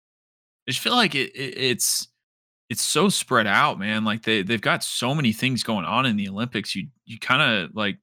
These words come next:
my dumbass A D D brain can't keep up and be like, "Oh, you know, I wanna watch this, or I wanna watch this at two P M, and this at four P M, and this at six P M." And it's just like, with soccer, it's like, "Okay,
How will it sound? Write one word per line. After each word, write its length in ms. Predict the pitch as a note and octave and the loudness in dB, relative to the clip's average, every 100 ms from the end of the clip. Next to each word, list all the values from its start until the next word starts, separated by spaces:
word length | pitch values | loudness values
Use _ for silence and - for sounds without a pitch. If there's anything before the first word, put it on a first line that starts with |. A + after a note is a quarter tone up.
| - | -4
my 500 | A2 A#2+ B2 A2+ - A2 | 0 2 4 0 -4 -6
dumbass 500 | A2+ A#2 A#2 A2+ - | -2 2 2 2 0
A 80 | A2+ | 0
D 140 | A2+ | 2
D 140 | A2 G#2 | 2 0
brain 360 | G2+ A2 A2+ | 0 2 2
can't 220 | A2 G#2+ | 0 -2
keep 240 | - F#2+ G2+ | -4 -6 0
up 240 | A2+ A#2 | 0 0
and 100 | G2 | -4
be 120 | F#2+ | -4
like, 120 | F2+ - | -6 -2
"Oh, 140 | A#2+ A#2 | 0 2
you 80 | |
know, 80 | A2+ | 2
I 20 | |
wanna 140 | A#2 A#2+ | 2 2
watch 220 | B2+ - | 0 2
this, 220 | D#3+ A2 | 0 0
or 80 | - | -2
I 40 | |
wanna 140 | A2+ C3 | 0 0
watch 160 | C3 | 0
this 180 | E3+ C#3+ | 0 0
at 80 | A#2+ | 2
two 100 | A#2+ | 0
P 140 | G2+ | 0
M, 80 | F2+ | -4
and 80 | G2+ | -4
this 140 | - C#3+ | -4 -4
at 80 | G2+ | -4
four 160 | C#3 | -4
P 120 | - | -2
M, 60 | G#2 | -2
and 80 | F#2+ | 0
this 140 | E3 | 0
at 60 | C3 | 0
six 180 | - - | -4 -6
P 100 | G#2 | -6
M." 100 | C#2+ | -6
And 100 | - _ _ _ _ - | -12 _ _ _ _ -10
it's 140 | G#2+ | -6
just 180 | A#2+ - | -4 0
like, 220 | G#2 D#2+ - | 0 -2 -8
with 260 | A2+ G#2+ - - | -10 -10 -12 -8
soccer, 460 | - A2+ B2+ G2 | 0 0 0 -4
it's 200 | G2 - | -6 -8
like, 120 | E2 | -12
"Okay, 380 | E2 - A#2+ F2+ | -10 -4 -4 -6